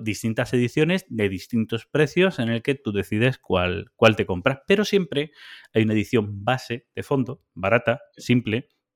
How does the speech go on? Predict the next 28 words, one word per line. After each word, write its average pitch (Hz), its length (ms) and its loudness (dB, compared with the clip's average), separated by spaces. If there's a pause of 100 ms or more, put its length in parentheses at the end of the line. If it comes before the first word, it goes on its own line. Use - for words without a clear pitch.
(120)
de, 95 600 2
accesible 107 560 0
para 92 320 -2
todo 98 160 0
el 95 60 0
mundo 110 260 -2
que 107 140 -8
quiera 95 500 0
disfrutar 92 380 -6
del 87 120 -8
juego. 110 320 -20 (640)
Entonces, 110 420 -4
últimamente 170 520 0
veo 165 400 0 (140)
que 127 80 2
está - 200 0
habiendo 139 260 4
muchas 139 420 0
reediciones 123 720 2
de 139 100 0
juego, 139 520 -4
pero 127 180 4
son 131 220 2
reediciones 117 680 0 (260)
de 98 200 -2
lujo. - 380 -4 (1120)
De 98 160 -10
lujo. - 320 -10